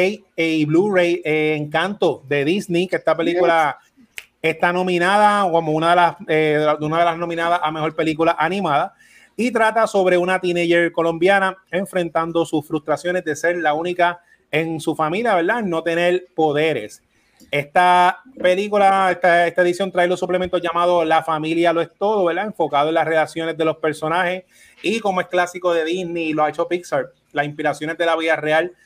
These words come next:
Speaker 1: de las personas que se, que se enfocaron para, para crear esta, esta química de familia. Hay otro llamado Our Casita, Nuestra Casita, destacando el diseño de este personaje hogar. La casita es un personaje muy importante.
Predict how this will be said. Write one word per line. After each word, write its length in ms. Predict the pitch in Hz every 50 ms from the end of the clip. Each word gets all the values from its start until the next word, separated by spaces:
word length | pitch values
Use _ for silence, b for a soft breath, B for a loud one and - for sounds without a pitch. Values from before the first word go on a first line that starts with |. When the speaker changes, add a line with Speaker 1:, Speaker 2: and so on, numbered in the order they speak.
| b b b b _
Speaker 1:
de 80 | 147
las 120 | 147 135 -
personas 380 | - 147 135 - 139 139 135 -
que 100 | - 151
se, 640 | - 165 165 156 156 147 143 135 123 120 117 120 - _ _
que 100 | 143 131
se 100 | - 147
enfocaron 500 | 135 143 147 131 143 147 151 151 151 147
para, 360 | 147 147 143 135 123 117 117
para 240 | 123 123 127 123 117
crear 300 | - 127 135 131 127 127
esta, 600 | 135 131 - 156 151 143 135 131 123 117 117 113
esta 200 | 110 - - 139
química 380 | - 147 143 147 135 147 143 143
de 320 | 139 139 139 139 135 139
familia. 500 | - 175 180 170 156 139 131 135 147 165 - B B B B B B B B B
Hay 180 | - 160 165 175
otro 180 | 185 185 190 190
llamado 800 | 185 180 180 185 185 180 185 185 180 180 180 175 180 175 175 -
Our 280 | 160 165 165 165 160 156
Casita, 480 | - 165 151 151 - 214 240 226 208 175
Nuestra 260 | 165 156 - - 156 147
Casita, 480 | 151 139 - - 233 247 226 202 165
destacando 500 | 151 143 - - 147 143 147 147 151 160 175
el 100 | 175 160
diseño 600 | 170 160 147 - - 170 175 180 180 160 151 165 196 202
de 120 | - 147 139
este 200 | - - 160 147
personaje 560 | 165 160 156 - 160 151 147 151 147 151 160
hogar. 320 | 180 180 160 143 131 170 214 208
La 120 | - 117
casita 360 | - 127 - - 127 120 135
es 60 | 135
un 100 | 143 143
personaje 340 | 143 139 135 143 139 139 139
muy 140 | 139 143 143
importante. 600 | 139 - 165 156 151 139 131 127 - - 143